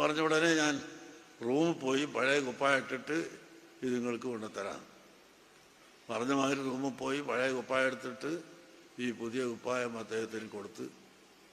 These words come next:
അദ്ദേഹം ഒരു മോതിരം എനിക്ക് തന്നു. അങ്ങനെ ഞാൻ നാട്ടിലെത്തിയപ്പോൾ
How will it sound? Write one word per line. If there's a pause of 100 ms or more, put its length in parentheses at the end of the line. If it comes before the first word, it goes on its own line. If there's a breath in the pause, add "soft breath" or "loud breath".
(800)
അദ്ദേഹം (1600)
ഒരു (2500)
മോതിരം (100)
എനിക്ക്
തന്നു. (3000)
അങ്ങനെ (2000)
ഞാൻ (200)
നാട്ടിലെത്തിയപ്പോൾ